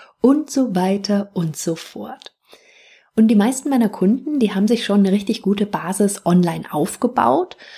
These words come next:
Das heißt, die haben in der Regel eine Webpräsenz, nutzen verschiedene Social-Media-Kanäle. Einige haben Podcast, manche haben YouTube-Kanal, manche haben Blog, also völlig unterschiedlich. Und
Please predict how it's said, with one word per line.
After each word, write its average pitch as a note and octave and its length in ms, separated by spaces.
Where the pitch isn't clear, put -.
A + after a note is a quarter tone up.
Das - 120
heißt, E3 240
die E3+ 80
haben E3 140
in E3+ 80
der D#3 100
Regel D#3+ 260
eine E3+ 100
Webpräsenz, F3 1000
nutzen F#3 400
verschiedene E3+ 480
Social-Media-Kanäle. F3 1300
Einige A#3+ 320
haben E3 140
Podcast, A3 680
manche F3+ 260
haben E3+ 120
YouTube-Kanal, F#3+ 1040
manche E3+ 340
haben D3+ 120
Blog, G3+ 520
also E3+ 160
völlig A#3+ 460
unterschiedlich. F#3+ 880
Und A3 420